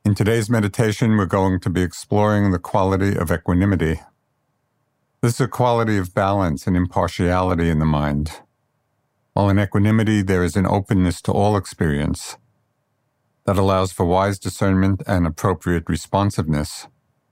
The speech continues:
to various life situations. In beginning the meditation,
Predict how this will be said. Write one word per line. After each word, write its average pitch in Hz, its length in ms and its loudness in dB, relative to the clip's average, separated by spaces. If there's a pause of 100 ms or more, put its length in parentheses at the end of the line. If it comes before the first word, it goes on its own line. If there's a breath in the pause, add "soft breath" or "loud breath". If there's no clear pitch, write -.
to - 80 -4
various 87 480 0
life 87 200 0
situations. 85 960 -4 (3000)
In 117 140 4
beginning 117 400 2
the 110 80 4
meditation, 98 760 0